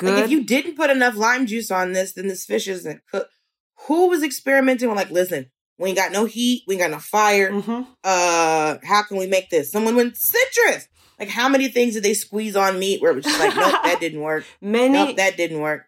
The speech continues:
Speaker 2: many a people died. Many, many a
Speaker 1: Many.
Speaker 2: people,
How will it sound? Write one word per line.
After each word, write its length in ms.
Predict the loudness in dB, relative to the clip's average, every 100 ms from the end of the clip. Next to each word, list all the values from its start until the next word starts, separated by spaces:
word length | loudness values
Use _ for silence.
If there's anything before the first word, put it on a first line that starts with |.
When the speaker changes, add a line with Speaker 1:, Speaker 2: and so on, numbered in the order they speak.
| -10
Speaker 2:
many 360 | -4 0 2 0
a 80 |
people 360 | -2 -4 -4 -4
died. 460 | -2 -2 -2 -6 -16 _ -8
Many, 320 | -2 0 0 -2
many 340 | -2 0 0
a 40 | 2
Speaker 1:
Many. 320 | 4 4 4
Speaker 2:
people, 340 | 2 0 -4